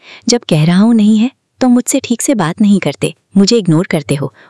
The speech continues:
और मुझे यहाँ से भगाना चाहते हो। तुम्हें मैं अच्छी नहीं लगती ना,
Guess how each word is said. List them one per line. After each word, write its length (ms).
और 80
मुझे 260
यहाँ 180
से 140
भगाना 400
चाहते 300
हो। 200
तुम्हें 200
मैं 120
अच्छी 260
नहीं 180
लगती 280
ना, 140